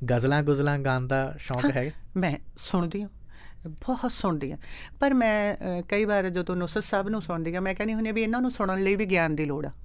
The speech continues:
Speaker 1: ਆਹ, ਕਿਆ ਬਾਤ ਹੈ, ਕਿੱਡੀ ਗੱਲ
Speaker 2: ਹੈ ਨਾ?
Speaker 1: ਹੈ।
Speaker 2: ਜੇ
Speaker 1: ਹਾਂ।
Speaker 2: ਮੈਂ ਗੱਡੀ 'ਚ ਲਾ ਕੇ ਮੈਂ ਸਿਰ ਮਾਰੀ ਜਾਵਾਂ ਵੀ "ਵਾਹ, ਕਿਆ ਬਾਤ ਆ,"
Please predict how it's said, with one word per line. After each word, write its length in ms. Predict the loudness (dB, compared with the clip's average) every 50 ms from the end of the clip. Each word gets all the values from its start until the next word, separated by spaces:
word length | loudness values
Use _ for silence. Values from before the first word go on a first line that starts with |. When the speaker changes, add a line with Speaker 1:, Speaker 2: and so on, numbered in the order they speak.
| -6 -4 -2
Speaker 1:
ਆਹ, 180 | 0 0 0 0 2
ਕਿਆ 220 | 4 4 6 4
ਬਾਤ 260 | 4 2 0 -2 -6
ਹੈ, 100 | -10 -12 -14 -14 -14 -14 -14 -14 -16 -16 -16 -16 -16 -14
ਕਿੱਡੀ 240 | -12 -8 -6 -4 -4
ਗੱਲ 20 |
Speaker 2:
ਹੈ 60 | -2 -2
ਨਾ? 60 | -4
Speaker 1:
ਹੈ। 320 | -6 -8 -6 -2 0 2
Speaker 2:
ਜੇ 100 | 4 4
Speaker 1:
ਹਾਂ। 80 | 4 4
Speaker 2:
ਮੈਂ 260 | 4 4 4 2 2
ਗੱਡੀ 280 | 2 0 2 2 0 0
'ਚ 120 | 0 0
ਲਾ 260 | 2 2 4 2 2
ਕੇ 180 | 2 0 -2 0
ਮੈਂ 180 | 0 0 -2
ਸਿਰ 220 | -2 0 0 2 2
ਮਾਰੀ 240 | 4 2 2 2 2
ਜਾਵਾਂ 240 | 0 0 0 -2
ਵੀ 120 | -2 -4 -4 -2
"ਵਾਹ, 120 | -2 -2 -2 -4 -8 -16 -16 -16 -4 2
ਕਿਆ 200 | 6 6 6 6
ਬਾਤ 300 | 4 2 -2 -8 -8 -10
ਆ," 40 | -10